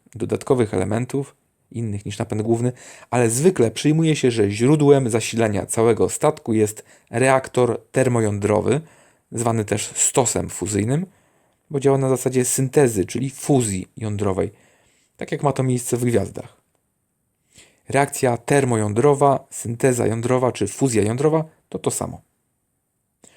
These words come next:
Odpadów jest przy tym niewiele, cała reakcja jest wydajniejsza i bezpieczniejsza niż w reaktorach jądrowych. Paliwem są na przykład izotopy wodoru, deuter i tryt, czyli, zapamiętajcie,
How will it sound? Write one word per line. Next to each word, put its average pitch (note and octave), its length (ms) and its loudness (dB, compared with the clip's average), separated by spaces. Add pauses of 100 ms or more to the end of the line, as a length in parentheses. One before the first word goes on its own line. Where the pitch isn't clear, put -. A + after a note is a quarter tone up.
(120)
Odpadów F#3 440 -2
jest D3 140 0
przy C3+ 100 -2
tym B2 160 -2
niewiele, A#2 380 2
cała B2+ 240 4
reakcja A#2+ 320 0
jest G#2 240 -4
wydajniejsza A2+ 560 2
i G2+ 100 -2
bezpieczniejsza A2+ 560 -2
niż G2+ 260 -6 (320)
w A2 40 -8
reaktorach A2+ 420 -2
jądrowych. A2 500 0 (380)
Paliwem D#3 400 0
są C3+ 160 0
na B2+ 140 2
przykład A#2 680 -4
izotopy A#2 480 0
wodoru, G#2+ 520 2 (440)
deuter B2 600 0
i - 80 -8
tryt, - 520 -2 (400)
czyli, D3+ 380 -6 (600)
zapamiętajcie, B2+ 760 2